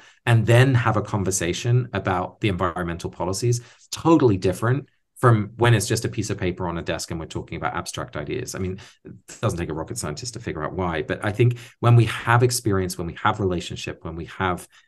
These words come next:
attention on that sense of connection, um, that whole, yeah, that whole conversation is, is a really different one.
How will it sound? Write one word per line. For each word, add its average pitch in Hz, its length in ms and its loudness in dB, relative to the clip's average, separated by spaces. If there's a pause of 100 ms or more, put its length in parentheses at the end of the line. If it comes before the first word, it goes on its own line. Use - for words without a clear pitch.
attention 98 840 0 (260)
on 90 120 -4
that 85 160 -4
sense 87 300 -6
of - 100 -14
connection, 120 600 -4 (400)
um, 78 460 -10 (140)
that 87 200 -4
whole, 78 480 -10 (220)
yeah, 95 160 -2
that 76 140 -6
whole 90 140 -6
conversation 78 580 -12
is, - 260 -14
is - 140 -14
a 80 40 -10
really 76 220 -12
different - 320 -16
one. 71 180 -14